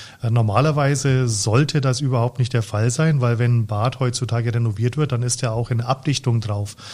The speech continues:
Speaker 2: Das heißt also, an den Fertigteilestrich sollte bei fachgerechter Ausführung überhaupt gar keine Feuchtigkeit mehr rankommen. Dennoch ist es so in den entsprechenden, äh, Regelwerken, dass man, ähm, nur innerhalb der Grenzen, wie sie in dem Merkblatt angegeben sind,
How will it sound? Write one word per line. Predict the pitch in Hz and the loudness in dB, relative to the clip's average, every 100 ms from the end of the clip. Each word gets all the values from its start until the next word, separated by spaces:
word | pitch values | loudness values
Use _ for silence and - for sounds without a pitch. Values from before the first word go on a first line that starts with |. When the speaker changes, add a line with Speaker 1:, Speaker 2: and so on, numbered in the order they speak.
| - - | -18 -12
Speaker 2:
Das | - | -4
heißt | 110 120 | -2 0
also, | 113 117 - | 0 -2 -4
an | 117 139 147 | 0 2 2
den | 139 135 127 | 4 2 2
Fertigteilestrich | 117 120 147 135 131 131 131 - 117 | 2 0 0 -2 0 0 -2 -2 -2
sollte | - - 120 160 156 160 | 0 0 2 2 2 -2
bei | 135 120 | 0 -2
fachgerechter | - 123 - 120 120 - 107 | 0 -2 -2 -2 -2 -4 -4
Ausführung | 123 131 147 143 147 135 - - - | -2 -2 0 2 2 0 -6 -20 -4
überhaupt | 143 135 127 127 | 2 6 6 4
gar | 123 | 2
keine | 117 127 120 | 2 2 2
Feuchtigkeit | 127 123 123 117 120 117 | 2 0 0 -2 0 0
mehr | 113 104 | 0 0
rankommen. | 104 120 147 - 151 151 135 - - - _ _ _ _ - | 0 0 2 2 2 2 -2 -10 -20 -20 _ _ _ _ -4
Dennoch | 113 139 147 139 | 2 6 4 2
ist | 143 131 | -2 0
es | 135 - | 0 2
so | 131 135 | 2 0
in | 139 123 | 0 2
den | 120 117 | 2 0
entsprechenden, | 113 - 117 113 123 117 113 113 110 101 _ _ _ _ 120 | -2 -2 -2 0 0 2 0 0 -2 -4 _ _ _ _ -6
äh, | |
Regelwerken, | 107 107 104 123 156 147 139 139 147 127 | -2 -2 2 2 4 4 4 4 2 2
dass | 113 - | 2 0
man, | 117 113 113 117 151 113 | 2 2 0 -2 -8 -8
ähm, | 110 110 110 127 120 113 | -4 -4 -4 -8 -14 -12
nur | 127 139 135 | -2 0 0
innerhalb | 135 131 120 123 123 - | 4 4 6 4 0 -2
der | 120 | -2
Grenzen, | 113 120 135 143 120 | 2 0 2 2 2
wie | |
sie | 120 | 2
in | 120 | 2
dem | 117 113 | 2 2
Merkblatt | 117 - 117 113 | 0 0 -2 0
angegeben | 127 135 117 120 123 | 0 0 0 -2 0
sind, | 117 123 117 | 0 0 -2